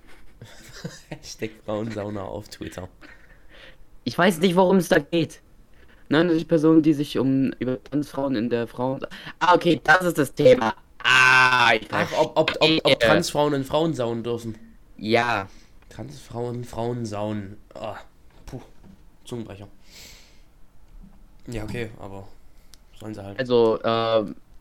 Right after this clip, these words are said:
Speaker 2: wäre das für dich, deiner Meinung nach, okay oder nicht?
Speaker 1: Ein Transmann kann von mir aus auch eine normale Männersauna, also.
Speaker 2: Ja.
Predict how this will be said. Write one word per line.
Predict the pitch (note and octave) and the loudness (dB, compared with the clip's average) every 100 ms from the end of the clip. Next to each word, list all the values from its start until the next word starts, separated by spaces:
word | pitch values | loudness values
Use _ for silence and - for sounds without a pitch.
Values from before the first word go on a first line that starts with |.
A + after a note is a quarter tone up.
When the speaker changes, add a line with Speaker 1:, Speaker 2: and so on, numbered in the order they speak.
| - - - - | -20 -20 -20 -16
Speaker 2:
wäre | A2+ B2 C#3 E3+ | 0 2 2 -2
das | D#3+ | -4
für | - A#2 | -6 -10
dich, | - - - - - - - - - | -10 -12 -12 -14 -16 -20 -20 -20 -4
deiner | B2 C#3+ | -2 2
Meinung | D3 D3+ D#3 | 2 2 2
nach, | D3+ C#3+ D3 - _ - - - - - | 0 -2 -4 -12 _ -20 -20 -20 -20 -20
okay | - D#3 A3 | 0 4 4
oder | F3 C#3+ | 4 0
nicht? | F#2+ - - - - - - | 0 -6 -16 -20 -20 -20 -18
Speaker 1:
Ein | G#2 | -18
Transmann | - G#2+ - A#2+ A#2+ | -12 -10 -10 -12 -12
kann | A#2+ A#2+ | -12 -12
von | A#2+ | -10
mir | A#2+ | -10
aus | A#2 | -10
auch | A#2+ | -10
eine | A#2 A#2 | -8 -8
normale | A#2 A#2 A#2 | -6 -6 -6
Männersauna, | A2+ C#3 B2 A2 G#2+ G#2+ A2 A2 G#2+ | -8 -8 -8 -10 -10 -8 -8 -8 -10
also. | G#2 A2+ A2 _ - - - _ - - - - | -12 -14 -14 _ -20 -20 -20 _ -20 -20 -20 -6
Speaker 2:
Ja. | B2 | -2